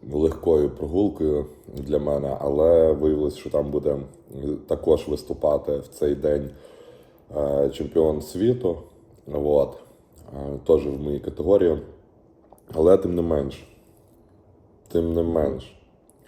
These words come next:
ми теж не пальцем, не з пальця зроблені, от.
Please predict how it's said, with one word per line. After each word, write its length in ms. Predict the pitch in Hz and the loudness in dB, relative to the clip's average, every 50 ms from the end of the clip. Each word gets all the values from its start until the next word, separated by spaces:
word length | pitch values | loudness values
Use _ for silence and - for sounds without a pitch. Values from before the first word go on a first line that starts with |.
| - - - - - - - - _ _ _ _ - | -20 -20 -20 -20 -20 -20 -20 -20 _ _ _ _ -4
ми 120 | 78 80 | -2 2
теж 260 | 80 95 90 85 80 | 4 6 6 6 6
не 540 | 85 76 76 76 73 73 73 71 71 71 69 67 67 - | 4 0 -2 -2 -2 -2 -2 -2 -2 -4 -6 -8 -10 -2
пальцем, 560 | - 78 76 73 71 - - 73 69 69 69 65 64 - - _ _ _ _ _ _ _ _ _ _ _ _ - | 2 2 4 4 2 -2 -6 -10 -10 -10 -12 -14 -16 -18 -20 _ _ _ _ _ _ _ _ _ _ _ _ -10
не 160 | 73 76 76 | -6 -6 -6
з 80 | 76 | -4
пальця 380 | - - 76 73 71 69 - 71 | -2 0 0 0 0 -2 -6 -8
зроблені, 500 | 65 73 82 87 87 85 78 73 73 71 | -2 2 2 2 2 2 -2 -4 -4 -4
от. 320 | 71 69 69 67 65 - | -4 -4 -6 -8 -8 -14